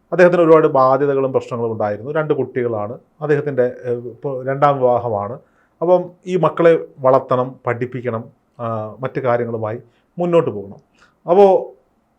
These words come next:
ഈ സമയത്താണ് ഫ്ലവേഴ്സ് ടി വിയുടെ ഭാഗമായി പോയിക്കൊണ്ടിരുന്ന കൊല്ലം സുധി മരണപ്പെട്ടപ്പോൾ മരണത്തെ തുടർന്ന് കുട്ടികളുടെ മുഴുവൻ പഠന ചെലവും ട്വൻറ്റി ഫോറും ഫ്ലവേഴ്സും ഏറ്റെടുത്തു. തൊട്ടു പിന്നാലെ ഇവർക്ക് വീട് വെച്ചു കൊടുക്കുമെന്നും ശ്രീകണ്ഠൻ നായർ,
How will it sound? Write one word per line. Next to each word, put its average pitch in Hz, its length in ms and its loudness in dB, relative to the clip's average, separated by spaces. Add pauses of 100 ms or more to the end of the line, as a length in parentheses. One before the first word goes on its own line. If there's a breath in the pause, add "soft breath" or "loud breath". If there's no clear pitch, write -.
(120)
ഈ 214 160 0
സമയത്താണ് 165 520 2
ഫ്ലവേഴ്സ് 190 460 2
ടി 180 80 0
വിയുടെ 160 420 -4 (360)
ഭാഗമായി 147 560 0
പോയിക്കൊണ്ടിരുന്ന 123 720 -8 (380)
കൊല്ലം 131 280 0
സുധി 139 180 -10
മരണപ്പെട്ടപ്പോൾ 110 640 -6 (440)
മരണത്തെ 196 340 4
തുടർന്ന് 135 340 0
കുട്ടികളുടെ 190 800 2 (300)
മുഴുവൻ 160 520 2 (320)
പഠന 135 300 2
ചെലവും 123 400 -2 (760)
ട്വൻറ്റി 170 200 2
ഫോറും 165 260 4
ഫ്ലവേഴ്സും 131 380 -2
ഏറ്റെടുത്തു. 107 300 -6 (540)
തൊട്ടു 165 160 6
പിന്നാലെ 160 380 4 (340 soft breath)
ഇവർക്ക് 202 240 4
വീട് 226 320 2
വെച്ചു 185 220 4
കൊടുക്കുമെന്നും 139 520 -4 (220)
ശ്രീകണ്ഠൻ 139 340 -4
നായർ, 113 280 -6